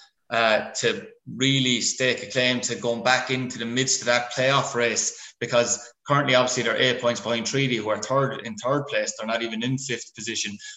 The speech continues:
But if you beat Treaty, you're clawing Treaty back to within five points of you, uh, as well as the other teams, because if you look at it, you've got,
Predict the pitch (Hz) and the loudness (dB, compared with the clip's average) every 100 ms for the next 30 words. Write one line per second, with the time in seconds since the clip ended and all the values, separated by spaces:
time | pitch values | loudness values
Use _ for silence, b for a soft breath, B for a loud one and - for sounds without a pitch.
0 | B 123 113 127 139 147 143 131 123 110 | B -6 -4 0 4 4 4 0 0 0
1 | 110 113 - - 131 131 - 139 131 123 | -2 -4 -4 0 2 2 0 0 0 2
2 | 127 - 113 120 110 120 117 - 131 131 | 2 0 -4 -4 -2 0 0 0 -2 -2
3 | 127 107 107 107 - B B - 113 104 | -2 -4 -2 -4 -6 B B 2 4 4
4 | 107 120 135 113 120 131 131 117 101 110 | 2 2 2 2 2 2 0 -2 -4 -4
5 | 107 107 123 139 110 107 104 - 107 - | -4 -2 -2 0 -2 -2 -4 -2 -2 -2